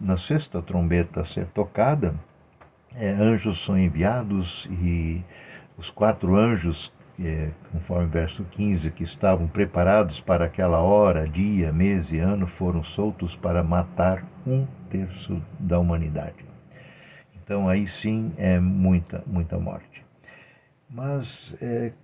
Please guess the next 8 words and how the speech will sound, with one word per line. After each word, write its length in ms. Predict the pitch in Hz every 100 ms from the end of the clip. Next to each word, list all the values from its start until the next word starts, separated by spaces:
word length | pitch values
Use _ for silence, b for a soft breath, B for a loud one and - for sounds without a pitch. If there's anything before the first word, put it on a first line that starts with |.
| - -
qual 180 | 175 196
é 80 | 170
o 60 |
objetivo 640 | 156 131 131 131 160 135 127
disso? 420 | 143 143 - - - _ - - _ _ b b b b _ -
Lembramos 600 | 123 131 147 165 143 -
que, 360 | - 127 127 123 _
primeiramente, 920 | - 120 117 123 110 107 113 - 90